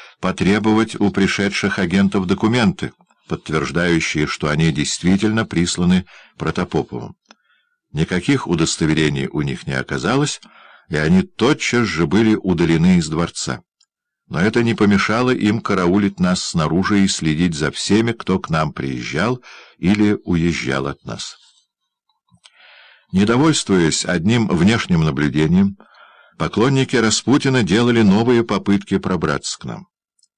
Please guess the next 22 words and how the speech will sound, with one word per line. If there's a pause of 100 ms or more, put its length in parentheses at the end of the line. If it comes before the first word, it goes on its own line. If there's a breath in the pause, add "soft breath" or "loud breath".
(280)
Во
втором
этаже
дворца,
который
соединялся
с
нижним
его
помещением
винтовой
лестницей, (1000)
великий
князь
занимал
нижний
этаж
дворца, (600 loud breath)
был
устроен
англо-русский
лазарет.